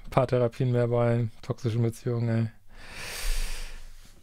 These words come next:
ey. Äh, für die Männer prüft, ob die Dame eine stark sexualisierte Kommunikation hat. Also, dass der Jagdinstinkt bei jedem Mann auf der Straße zündet. Prüft sehr genau, ob sie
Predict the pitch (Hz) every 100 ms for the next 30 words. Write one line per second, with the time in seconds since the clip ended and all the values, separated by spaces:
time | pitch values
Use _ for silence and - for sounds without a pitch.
0 | - 170 175 - 185 180 202 208 196 -
1 | 208 190 160 175 175 175 180 160 165 151
2 | - 160 165 - - 156 - 147 147 151
3 | 147 151 147 147 - 147 139 127 117 131
4 | 135 139 135 131 127 131 127 135 127 151
5 | 147 139 - 139 143 131 135 135 131 131
6 | 123 131 - 131 123 120 - 123 117 -
7 | - 156 151 135 135 131 131 - 127 127
8 | 120